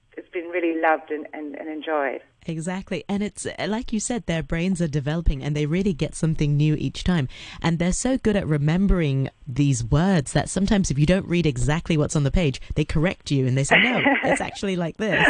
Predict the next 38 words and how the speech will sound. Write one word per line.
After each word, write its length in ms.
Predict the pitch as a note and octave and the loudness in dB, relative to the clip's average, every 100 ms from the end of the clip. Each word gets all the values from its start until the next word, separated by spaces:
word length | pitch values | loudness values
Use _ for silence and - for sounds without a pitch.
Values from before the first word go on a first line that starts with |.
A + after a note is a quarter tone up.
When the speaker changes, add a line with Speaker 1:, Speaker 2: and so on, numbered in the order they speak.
| - | 2
Speaker 1:
<laughs> 340 | B3 - - C4+ | 0 0 0 2
There's 140 | G#3+ | 4
no 140 | B3 C4 | 2 2
shortcuts. 500 | C#4+ C#4 - A#3+ A3+ - - | 0 -2 2 2 2 -4 -10
Don't 80 | G#3+ | -4
try 80 | F#3+ | -4
and 340 | C#4 C4 C#4 | -2 -4 -6
Speaker 2:
Exactly. 80 | C4+ | -8
Speaker 1:
skip 200 | A#3 D4+ | -8 -8
a 160 | D4 D#4+ | -8 -4
page. 360 | D4 B3 C#4+ | 0 0 -2
Speaker 2:
Skip 320 | - - A3+ - | -8 -6 -6 -4
a 60 | |
Speaker 1:
They 60 | A3+ | -2
can 60 | A3+ | -2
Speaker 2:
page. 400 | C4 B3+ - - F#4 - | -2 -6 -10 -10 -10 -10
Speaker 1:
<laughs> 200 | F#4+ G#3 | -8 -2
they're 360 | A#3+ C4 A#3 - D#4+ D4 - - | 0 0 -2 -10 -10 -10 -14 -6
much 220 | A3 A3 - | -2 -2 -2
smarter. 480 | A#3 G#3+ G#3 E3+ D3+ - - | 4 4 4 0 -4 -14 -4
Um, 240 | F3+ F3 F3 | 0 0 -4
and 100 | A#3 | -8
it's 120 | A3+ | -4
amazing 500 | C4 C4 C4+ E3+ D#3+ | 0 2 2 0 -2
'cause 140 | G3+ G3 | -4 -4
even, 360 | C4 A#3+ A3+ G#3+ | -6 -2 -2 -2
like, 160 | G3 - - | -4 -6 -4
two 100 | A#3 | -2
or 40 | |
three-year-olds, 420 | A#3 G#3+ A#3 F3 E3+ | 0 0 2 0 -2
yeah, 140 | - G#3 | -2 -2
it's, 100 | - | -2
it's 140 | - - | -8 0
like 240 | A#3+ A#3 | 2 2
they 80 | G#3 | -2
can 160 | - F3 | -6 -4
read 180 | F3+ F3 | -2 0
the, 220 | E3 | -2